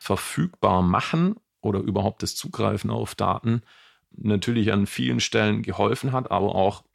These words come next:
tatsächlich durch Bedingungen, die ihre Daseinsberechtigung an anderer Stelle haben, natürlich eben auch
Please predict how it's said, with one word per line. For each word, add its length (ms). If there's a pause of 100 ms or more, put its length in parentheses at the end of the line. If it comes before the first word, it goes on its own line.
(200)
tatsächlich 560
durch 360 (600)
Bedingungen, 640
die 240
ihre 220
Daseinsberechtigung 1120
an 160
anderer 340
Stelle 400
haben, 300
natürlich 540
eben 240
auch 340